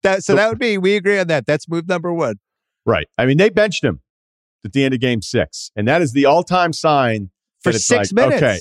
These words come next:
Speaker 2: he's six minutes, man. 'Cause I'm going, "Oh, he did it. He finally did it." I mean, as I've said about Russell, he does the really t-, hard things well, and he does all the easy shit as poorly as any major minutes guy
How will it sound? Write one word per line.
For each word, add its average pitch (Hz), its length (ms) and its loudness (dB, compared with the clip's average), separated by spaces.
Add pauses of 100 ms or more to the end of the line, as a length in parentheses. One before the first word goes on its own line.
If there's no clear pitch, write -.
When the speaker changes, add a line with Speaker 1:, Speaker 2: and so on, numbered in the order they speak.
(120)
Speaker 2:
he's 113 140 -8
six - 420 -4
minutes, 170 360 -2
man. 101 360 -6 (380)
'Cause 120 100 0
I'm 135 100 2
going, 120 240 2
"Oh, 156 220 2
he 117 140 0
did 120 160 2
it. 85 100 -8 (100)
He 104 100 -6
finally 123 360 -2
did 104 160 -2
it." 78 80 -14 (320)
I 139 60 2
mean, 135 160 0 (100)
as 143 220 2
I've 165 160 2
said 208 120 2
about 190 220 2
Russell, 139 280 0
he 113 100 -4
does 170 240 0
the 143 100 0
really 160 360 0
t-, - 100 -20 (180)
hard 151 240 2
things 143 420 -4
well, 110 460 0 (540)
and 143 100 4
he 135 60 4
does 123 180 0
all 147 160 4
the 180 140 -8
easy 147 340 -6
shit 113 260 -2
as 98 120 -6
poorly 135 400 0
as 104 100 0
any 117 180 -2
major 110 300 -2
minutes 101 300 -6
guy 82 340 -2